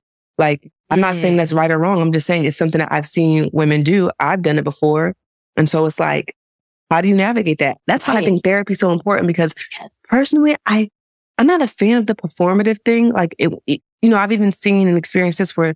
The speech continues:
Speaker 1: you know, you're going out, you got the money, but you give him the car to give to the person.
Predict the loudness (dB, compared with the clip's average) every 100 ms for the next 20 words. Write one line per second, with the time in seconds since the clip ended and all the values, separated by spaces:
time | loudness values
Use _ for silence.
0 | _ _ _ 0 2 2 2 2 2 0
1 | 0 0 0 0 0 2 2 0 0 -2
2 | 0 0 2 2 2 0 -2 0 -2 -2
3 | -2 -2 -4 -2 -2 0 -4